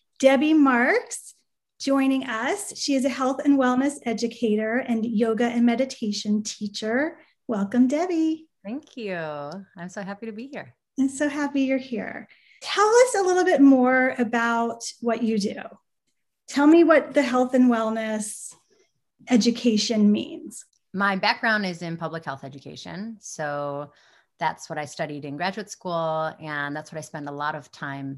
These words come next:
Speaker 2: doing many years before I ever even got into yoga. I work for nonprofit organizations, for hospitals, focusing on different elements of health. So at one point, I worked for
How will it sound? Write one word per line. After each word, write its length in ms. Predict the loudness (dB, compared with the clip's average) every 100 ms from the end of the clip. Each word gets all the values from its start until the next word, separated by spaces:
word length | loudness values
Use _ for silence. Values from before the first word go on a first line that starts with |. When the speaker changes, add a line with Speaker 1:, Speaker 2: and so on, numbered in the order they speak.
| -14
Speaker 2:
doing 440 | -14 -12 -10 -12 -14
many 320 | -14 -12 -12 -12
years 320 | -12 -12 -14
before 240 | -14 -10
I 100 | -10 -8
ever 180 | -8
even 220 | -8 -8 -10
got 180 | -10
into 240 | -10 -12 -14
yoga. 400 | -16 -14 -14 -14 _ -14 -14 -16 _ -10
I 480 | -8 -8 -10 -12 -12
work 200 | -16 -16
for 140 | -14
nonprofit 480 | -12 -8 -6 -6 -6
organizations, 800 | -8 -8 -10 -10 -12 -10 -12 -14
for 100 | -12
hospitals, 800 | -8 -10 -8 -6 -4 -4 -8 -10
focusing 460 | -12 -10 -10 -10
on 220 | -10 -12 -10
different 400 | -10 -8 -8 -10 -8
elements 600 | -8 -8 -8 -10 -12 -14 -10
of 360 | -8 -8 -10 _
health. 360 | -14 -12 -14 _ _ _
So 560 | -12 -8 -6 -6 -8 -12 _ _
at 200 | -10 -10 _ _
one 360 | -8 -4 -4 -4
point, 380 | -6 -6 -8 -14
I 840 | -8 -6 -6 -8 -8 -10 -10 -12 -14 -16
worked 340 | -12 -12 -14
for 680 | -16 -10 -8 -6 -8 -10